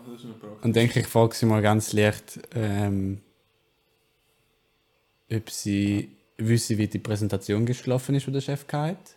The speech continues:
Speaker 2: mit dem Projekt.
Speaker 1: Und dann sagt sie, "Ist mega gut gelaufen. Er ist ja gekommen, hat dir gut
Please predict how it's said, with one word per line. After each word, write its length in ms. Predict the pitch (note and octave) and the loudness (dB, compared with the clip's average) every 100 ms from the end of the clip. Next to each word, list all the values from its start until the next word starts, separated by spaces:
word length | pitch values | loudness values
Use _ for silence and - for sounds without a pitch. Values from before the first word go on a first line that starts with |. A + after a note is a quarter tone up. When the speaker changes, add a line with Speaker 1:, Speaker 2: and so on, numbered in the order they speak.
| - | -10
Speaker 2:
mit 160 | C3+ | -8
dem 180 | C#3 C3+ | -4 -4
Projekt. 420 | C3+ B2 D#3+ - _ _ _ _ _ _ _ | -4 -4 -4 -10 _ _ _ _ _ _ _
Speaker 1:
Und 160 | - - | -20 -20
dann 120 | F#2+ | -20
sagt 260 | - E2+ - | -20 -20 -20
sie, 100 | D#2 _ _ _ _ _ | -20 _ _ _ _ _
"Ist 200 | _ _ | _ _
mega 120 | - | -20
gut 200 | G#3 E3+ F3 | -20 -20 -20
gelaufen. 380 | _ _ - D#3 _ _ _ _ _ _ _ _ _ _ | _ _ -20 -20 _ _ _ _ _ _ _ _ _ _
Er 80 | E3 | -20
ist 120 | - | -20
ja 80 | - | -20
gekommen, 360 | - - F#3 | -20 -16 -14
hat 880 | E3+ - _ _ _ _ _ _ _ | -14 -16 _ _ _ _ _ _ _
dir 80 | G2+ | -20
gut 240 | A2 - | -16 -16